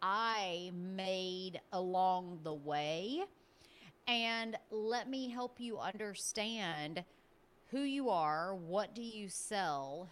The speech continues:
who do you sell it to, and why do they care?" Because if you can't answer those questions, then there's really no point in pursuing a business and spending money trying to craft your business,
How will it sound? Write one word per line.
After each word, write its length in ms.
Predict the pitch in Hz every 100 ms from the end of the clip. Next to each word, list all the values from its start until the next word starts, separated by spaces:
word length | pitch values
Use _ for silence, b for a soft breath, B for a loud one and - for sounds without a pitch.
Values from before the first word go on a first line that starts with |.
| 190
who 180 | 262 269
do 60 |
you 220 | 254 240
sell 320 | 208 220 196 170
it 100 | -
to, 380 | - 208 226 -
and 140 | 165 165 151 156
why 680 | 165 175 190 202 208 208 170
do 220 | 190 190
they 220 | 170 156
care?" 580 | - 151 143 80 - - b b b 247
Because 320 | 254 269 254
if 160 | 240 247
you 120 | 320
can't 380 | - 427 339 190
answer 420 | 196 214 233 190 135
those 420 | 160 175 208 -
questions, 920 | - - 151 - - 247 302 359 180 - - - -
then 120 | 233
there's 220 | 240 214
really 320 | 190 285 277 233
no 280 | 214 214
point 520 | 196 - 233 220 170 -
in 160 | 202 180
pursuing 960 | 202 - - - 247 233 208 175 165 -
a 60 | 165
business 640 | 147 226 180 156 135 139
and 160 | 190 180
spending 800 | - - 233 226 208 180 175 175
money 560 | 185 220 185 135 170 B B 254 -
trying 480 | - 220 208 208 208
to 260 | - 214
craft 460 | 202 - 208 208 -
your 120 | 214
business, 440 | 190 190 196 185